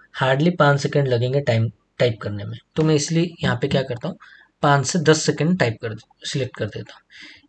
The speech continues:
इसका मतलब क्या रहेगा, system अपने हिसाब से decide करेगा पाँच से दस second के बीच में कभी भी ये message deliver करेगा, ठीक है, Numbers को। तो अभी टाइम हो गया सिक्स फ़िफ़्टीन, मैं इसको सिक्स सिक्सटीन कर देता हूँ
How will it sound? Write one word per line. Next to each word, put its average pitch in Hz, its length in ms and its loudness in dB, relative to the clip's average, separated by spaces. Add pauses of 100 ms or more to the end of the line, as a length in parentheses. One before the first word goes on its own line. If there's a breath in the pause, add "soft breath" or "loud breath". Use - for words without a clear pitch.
इसका 196 320 4
मतलब 175 320 4
क्या 160 160 4
रहेगा, 120 280 2
system 175 400 0
अपने 160 340 2
हिसाब 170 260 2
से 165 140 0
decide 147 400 0
करेगा 139 300 0 (120)
पाँच 147 260 2
से 151 80 0
दस 139 200 2
second 139 280 -4
के 139 60 -4
बीच 123 220 -6
में 180 120 2
कभी 131 240 4
भी 131 120 -4
ये 127 60 0
message 117 380 -2 (260 loud breath)
deliver 123 360 0
करेगा, - 460 -10 (200)
ठीक 123 160 -6
है, 294 80 -4 (120)
Numbers 110 340 -4
को। - 180 -14 (1200 loud breath)
तो 160 100 4
अभी 151 400 4
टाइम 147 360 2
हो 147 60 2
गया 147 140 4
सिक्स - 300 -2
फ़िफ़्टीन, 165 340 2
मैं 135 100 0
इसको 131 220 -4
सिक्स 175 320 -2
सिक्सटीन 117 380 -4
कर - 140 -6
देता 107 260 -8
हूँ 113 140 -8